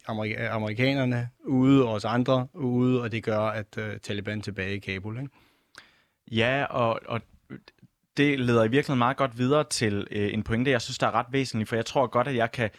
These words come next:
Speaker 2: tegne skellet lidt større op mellem os, øh,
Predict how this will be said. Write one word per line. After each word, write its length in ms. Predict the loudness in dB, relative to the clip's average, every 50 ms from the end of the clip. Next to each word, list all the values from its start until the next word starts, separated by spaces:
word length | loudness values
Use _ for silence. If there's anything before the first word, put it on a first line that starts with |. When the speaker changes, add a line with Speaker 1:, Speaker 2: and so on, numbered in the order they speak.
| -18 _ _ -8
Speaker 2:
tegne 280 | -2 0 0 0 0
skellet 400 | -2 -2 -2 0 2 2 2 2
lidt 180 | 2 0 -2 -2
større 240 | 0 2 2 4 4
op 160 | 2 2 2
mellem 240 | 2 0 0 0 0
os, 260 | -2 -4 -4 -8 -8 -6
øh, 400 | -4 -2 -2 -2 -2 -4 -4